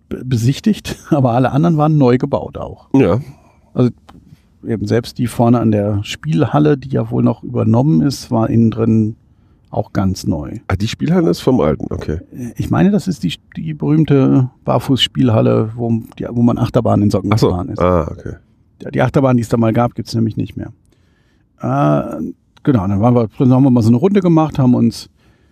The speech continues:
Speaker 1: ähm, haben uns Tiere angeschaut. Es gibt da eben, ja, Zebras, Lamas,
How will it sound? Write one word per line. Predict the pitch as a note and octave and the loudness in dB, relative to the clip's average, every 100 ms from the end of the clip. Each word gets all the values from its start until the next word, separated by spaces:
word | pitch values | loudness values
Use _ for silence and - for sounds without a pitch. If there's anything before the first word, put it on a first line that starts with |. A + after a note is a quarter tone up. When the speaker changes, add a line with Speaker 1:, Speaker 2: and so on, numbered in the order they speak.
| _ - | _ -10
Speaker 1:
ähm, | A2+ A2 G#2+ G#2+ G2+ | -4 -2 -2 -4 -2
haben | G#2+ | -2
uns | - | -4
Tiere | - F3+ F3 | -4 0 2
angeschaut. | F3 E3+ F3+ F3 F3 - _ _ _ _ _ | 2 0 0 0 0 -8 _ _ _ _ _
Es | - | -18
gibt | A2 - | -12 -8
da | A2 | -8
eben, | A2+ G#2+ G#2+ - _ _ - | -6 -8 -8 -14 _ _ -18
ja, | G2 - - - _ _ _ _ _ _ | -18 -14 -16 -16 _ _ _ _ _ _
Zebras, | - B2+ A#2+ A#2 A2+ A2+ A2+ A2+ - - _ _ _ | -2 0 0 0 0 2 2 -2 -6 -16 _ _ _
Lamas, | B2+ A2+ A2+ A#2+ A#2 A2+ A2+ A2+ G#2 - | 0 2 2 2 4 2 2 2 0 -8